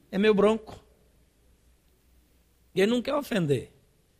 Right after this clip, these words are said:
Mas até o carinho dele é rude. Ele gosta de elogiar a esposa, é, é, com textos bíblicos. Ele diz: "As éguas de Faraó te comparam, amada minha." Não combina mais pra essa época, né?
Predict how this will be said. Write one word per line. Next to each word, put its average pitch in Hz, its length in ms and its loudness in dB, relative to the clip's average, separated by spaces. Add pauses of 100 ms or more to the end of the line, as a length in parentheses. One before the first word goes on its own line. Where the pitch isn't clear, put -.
Mas 233 240 2
até 240 240 0
o 302 100 -2
carinho 226 440 0
dele 214 300 2
é 254 40 -2
rude. 226 460 -4 (1300)
Ele 185 180 -2
gosta 208 420 0
de 190 140 -2
elogiar 190 440 2
a 185 60 0
esposa, 175 760 -2 (540)
é, 180 340 2
é, - 20 6
com 180 320 -4
textos 175 480 -4
bíblicos. 160 440 -2
Ele 165 140 -4
diz: 165 160 -6
"As 160 240 2
éguas 202 400 0
de 170 80 -6
Faraó 165 480 0
te 180 140 -10
comparam, 151 640 -2
amada 139 400 -2
minha." 123 280 -6 (800)
Não 311 180 0
combina 269 540 2
mais 170 400 2
pra 160 180 0
essa 147 220 0
época, 135 640 -2
né? 151 400 -2